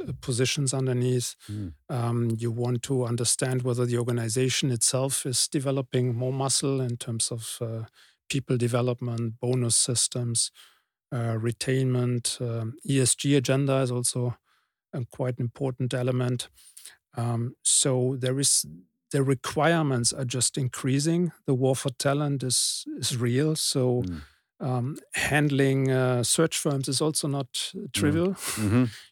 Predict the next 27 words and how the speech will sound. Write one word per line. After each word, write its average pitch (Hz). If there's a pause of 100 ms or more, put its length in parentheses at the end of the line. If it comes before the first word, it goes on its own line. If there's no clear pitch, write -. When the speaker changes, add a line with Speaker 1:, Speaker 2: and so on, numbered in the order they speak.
(100)
Speaker 1:
You 139
need 139
to -
know 143
who 143
are 143
the 135
right 131
partners 135
for, 127
for 139
which 127
types 139
of 135
positions. 143 (420)
And 139
so 151
we 135
thought 147
that 127
it 123
would 131
be 127
a 123 (540)
very 127
good 131
investment 127